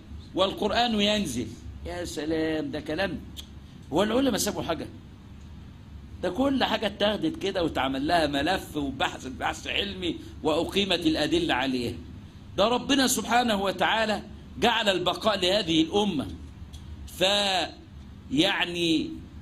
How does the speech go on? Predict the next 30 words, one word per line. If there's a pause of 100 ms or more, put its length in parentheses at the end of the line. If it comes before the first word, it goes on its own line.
أثار
همم
علمائها (340)
لخدمة
هذا
الدين. (1300)
هو
الدين
ده
لو
مش
مخدوم
بالطريقة
ديت (600)
كان
حد
استمر
فيه
إلى
الآن؟ (2250)
طبعا
لا،
ده
الدين
ده
مخدوم
لأنه
من
عند
الله،